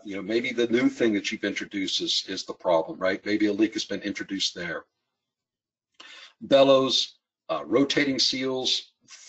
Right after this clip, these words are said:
threaded joints, uh, if not properly, uh, installed. Um, all of these are areas to review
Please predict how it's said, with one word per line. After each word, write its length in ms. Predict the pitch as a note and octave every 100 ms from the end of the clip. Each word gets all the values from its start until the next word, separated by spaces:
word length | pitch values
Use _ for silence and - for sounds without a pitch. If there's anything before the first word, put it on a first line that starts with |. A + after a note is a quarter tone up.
| F#2+ - - _ _
threaded 240 | - C#3+ C#3+
joints, 600 | - C3+ C#3+ - - - -
uh, 140 | -
if 120 | - A2+
not 220 | A2+ -
properly, 540 | A#2 A#2 G#2+ G#2+ G2+ _ -
uh, 120 | G2 G#2
installed. 540 | F#2+ - A#2 A#2+ B2 - _ _ -
Um, 260 | F2 E2 -
all 180 | A#2 E3+
of 60 |
these 200 | D#3+ D3
are 80 | -
areas 340 | A#2+ B2 A#2 -
to 100 | G#2
review 480 | G2+ G#2+ G2+ E2+